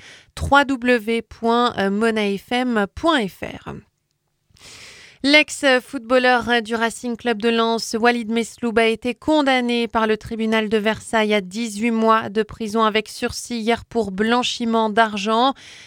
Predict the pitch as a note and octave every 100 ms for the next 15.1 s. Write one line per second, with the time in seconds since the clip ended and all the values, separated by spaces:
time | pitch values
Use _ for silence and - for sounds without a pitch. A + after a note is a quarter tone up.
0 | - _ C4+ D#4 - D4 C#4 B3+ - A#3+
1 | G#3+ A3 A3+ A3 G3+ G#3+ - A3 - A3
2 | G#3+ G#3+ A#3+ G3+ - - D4 C4 B3 A#3+
3 | - - C4+ D#4+ B3 A3+ - G#3+ A3 G3
4 | F#3 A3 A#3 B3 A3 G#3+ G#3 C4 - D#4
5 | - - - _ C4+ C#4 C4+ - C#4 D4+
6 | D4+ B3 - F#3+ A#3+ B3+ C4+ C#4 C4 A3+
7 | G3+ - A3+ A3 A3 G#3+ - A3 G3+ A#3
8 | A#3 G3 G3 G3 G#3+ A3+ G#3+ A3+ A#3 G#3+
9 | F#3+ - - A#3 - C4 - G3+ G3+ -
10 | G3 - F#3 - G#3 A#3 B3 - - -
11 | - A3+ D4 C#4 C#4 B3+ B3+ A#3 A3+ G#3
12 | G3+ G#3 G#3 G3+ G#3 A3+ - G3 G3 G3+
13 | C4+ D4 C4 A3 A#3 G3+ G#3 - G3 F3
14 | G3 G3 G3 F#3 G#3+ A#3 A3+ G#3 G#3 -
15 | E4